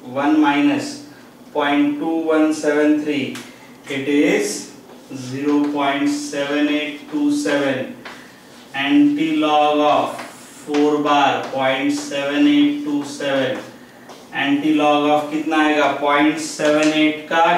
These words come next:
टू में, पॉइंट सेवन एट का टू में, mean difference सेवन, जो है टेन,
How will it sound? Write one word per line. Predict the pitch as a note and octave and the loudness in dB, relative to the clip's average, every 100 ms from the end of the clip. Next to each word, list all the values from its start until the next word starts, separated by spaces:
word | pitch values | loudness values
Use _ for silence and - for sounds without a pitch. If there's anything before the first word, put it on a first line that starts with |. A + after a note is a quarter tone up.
| F3+ | -2
टू | G3+ G3 | -2 0
में, | F#3+ E3 C3+ A2+ - - - - - - - - | 0 0 0 -2 -6 -14 -20 -20 -20 -20 -20 -4
पॉइंट | C#3 C#3 D3 D3 | 0 2 2 2
सेवन | D3 C#3+ C#3 D3 D3 | 0 -4 -2 2 4
एट | D3 D3 - | 4 2 -2
का | D3 D3 D3 - | -2 -2 -4 -8
टू | F3+ F3 E3+ | -6 -2 -2
में, | D3+ C3+ - - - - - - - - - | 0 -2 -2 -6 -10 -18 -20 -20 -20 -20 -4
mean | D3 D3 D3+ | 0 2 4
difference | D3 D3 D3 D3 C#3+ - | 2 0 -2 -2 -4 -8
सेवन, | - - E3+ E3+ D3+ C3 - - - - - - - - - - - - - - | -10 -2 2 4 4 2 -2 -4 -10 -16 -20 -20 -20 -20 -20 -20 -20 -20 -20 -10
जो | D3 C#3 | -6 -4
है | C3 B2+ - | -2 -4 -4
टेन, | - - - | 0 2 2